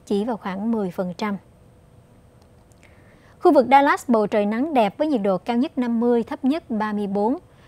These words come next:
Gió Bắc thổi nhẹ, ít hơn năm dặm một giờ và mưa cũng dự báo chỉ mười phần trăm.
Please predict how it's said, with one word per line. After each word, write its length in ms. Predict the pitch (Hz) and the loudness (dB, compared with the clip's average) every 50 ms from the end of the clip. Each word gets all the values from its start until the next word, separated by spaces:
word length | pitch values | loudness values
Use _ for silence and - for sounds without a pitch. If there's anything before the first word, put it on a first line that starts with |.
| - - | -10 -2
Gió 120 | 233 220 269 | 2 2 4
Bắc 260 | 262 302 - - - | 4 2 2 0 -4
thổi 160 | - 202 190 | -4 -4 -2
nhẹ, 340 | 202 226 247 226 202 190 - - - - - - _ - | 0 0 -2 -2 -2 -4 -6 -8 -14 -20 -20 -12 _ 0
ít 120 | 220 220 - | 0 0 0
hơn 340 | - - 254 240 233 233 233 | -2 -4 -2 -2 0 0 0
năm 240 | 269 285 277 269 233 | 0 0 0 0 0
dặm 160 | 226 202 196 | 0 0 -2
một 180 | 190 180 - | -4 -4 -4
giờ 280 | - 208 214 208 202 196 | -2 0 0 0 0 -2
và 140 | 185 196 185 | -2 -4 -4
mưa 320 | 190 202 220 240 240 226 214 - | -2 0 2 2 2 0 -2 -4
cũng 200 | - 190 190 214 | -4 -4 -2 -2
dự 100 | 226 196 | -4 -4
báo 340 | 185 190 185 196 214 254 269 - | -4 -4 -6 -6 -6 -8 -8 -6
chỉ 120 | - 196 | -4 -4
mười 360 | 196 208 233 262 254 226 202 | -4 -2 -2 0 0 0 -2
phần 220 | 180 - 208 190 180 | -4 -4 -6 -6 -4
trăm. 220 | - 226 220 220 | -4 -2 -2 -2